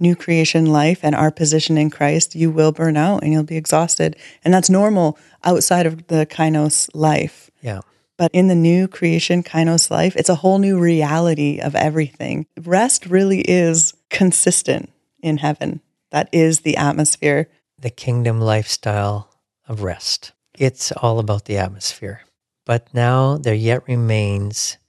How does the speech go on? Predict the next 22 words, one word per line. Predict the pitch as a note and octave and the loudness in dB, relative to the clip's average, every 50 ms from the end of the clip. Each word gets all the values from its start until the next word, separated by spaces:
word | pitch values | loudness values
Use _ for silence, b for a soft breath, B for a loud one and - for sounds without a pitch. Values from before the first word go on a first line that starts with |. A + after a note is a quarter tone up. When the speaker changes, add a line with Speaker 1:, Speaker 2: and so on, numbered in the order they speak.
| _ _ _ - | _ _ _ -10
Speaker 2:
a | G#2+ | -8
Sabbath | - - - - G#2+ G#2 G#2+ - A2+ A2 - - | -6 -6 -2 -2 -2 -2 -2 -6 -10 -16 -14 -10
rest | A2 G2+ F#2+ F#2 F#2 - - - - - _ _ _ _ - F3 | -6 -6 -6 -6 -6 -8 -10 -10 -12 -14 _ _ _ _ -18 -16
Speaker 1:
Mm. | E3+ E3 D#3+ D#3+ D#3 - _ _ _ _ _ | -14 -12 -12 -14 -16 -18 _ _ _ _ _
Speaker 2:
for | _ _ - A2 A2 A2 G#2+ | _ _ -4 -2 -2 -2 -2
the | G#2+ A2 | -2 -4
people | G#2+ - - - A2 - - A2+ G#2+ G#2 G#2 A2 A#2+ | -8 -8 -8 -8 -8 -6 -4 -4 -4 -4 -4 -6 -8
of | A2+ G#2 - | -8 -8 -6
God, | - G#2 G2+ G2+ G2+ G#2 G#2 - | -6 -4 -4 -4 -4 -6 -8 -10
for | _ _ - - G#2+ G#2+ A2 G#2+ G#2+ G#2+ G#2 _ | _ _ -8 -2 0 0 2 2 0 -2 -4 _
the | - G#2 | -10 -8
sons | - - A2+ A2 A2 G#2+ | -8 -4 -4 -4 -4 -2
and | A2 A2 G#2+ | -2 -2 0
daughters | A2 G#2 G#2 G#2+ G#2+ G2+ | 0 0 0 0 -2 -2
of | A2 G#2 - | -4 -6 -6
the | A#2 | -8
kingdom, | - - - G2+ G2 G2+ G2+ F#2+ F#2+ G2+ _ _ - | -12 -12 -12 -12 -12 -10 -10 -12 -12 -12 _ _ -10
and | A2+ G#2+ G#2 | -6 -4 -2
we | G#2 G#2 G#2+ - | -2 -4 -4 -4
enter | F#2+ G2 G2+ G#2 - - A2 | -4 -4 -4 -4 -4 -2 -2
it | G#2+ A2+ - | -2 -2 -2
through | - - - - - A2 G#2 G#2 G2+ G2+ G2+ | -8 -16 -12 -6 -2 0 0 0 0 0 -2